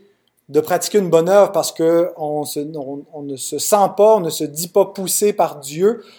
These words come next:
pour la faire, qu'on ne sent pas l'inspiration, qu'on pense que à, à cause de cela, ben ça, ça vient pas de Dieu, que ça reposerait que sur notre force. Je pense que c'est une mauvaise compréhension de ce que veut dire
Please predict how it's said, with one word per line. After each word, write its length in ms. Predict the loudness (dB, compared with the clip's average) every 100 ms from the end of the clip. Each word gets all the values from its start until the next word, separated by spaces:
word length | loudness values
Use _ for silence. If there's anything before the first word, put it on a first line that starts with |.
| _
pour 140 | -4 -2
la 120 | -2
faire, 540 | -2 0 2 2 2
qu'on 120 | -2 -4
ne 100 | -4
sent 220 | -4 0
pas 80 | 0
l'inspiration, 840 | 0 -2 -2 0 0 0 0 -2 -2
qu'on 160 | -4
pense 300 | -2 -2 -2
que 260 | 0 0 0 -8 -20 _ -6
à, 260 | -6 -4
à 60 | 0
cause 220 | 2 2
de 100 | 0
cela, 380 | 0 2 4 4
ben 100 | 2
ça, 180 | -4 -4
ça 140 | -4
vient 160 | -4 -2
pas 120 | -2
de 60 |
Dieu, 220 | 0 0 0
que 100 | -2
ça 140 | 0
reposerait 480 | 0 0 0 0 2
que 180 | 4 4
sur 200 | 2 -2
notre 280 | -4 -6
force. 540 | -6 2 4 4 0 -12 _ -20 _ -10
Je 100 | 0
pense 220 | 2 2
que 60 | -4
c'est 180 | -6
une 80 | 0
mauvaise 360 | 4 6 4 4
compréhension 580 | 2 2 2 0 0 -4
de 80 |
ce 80 | -4
que 100 | -4
veut 160 | -2 -2
dire 380 | -2 -2 -2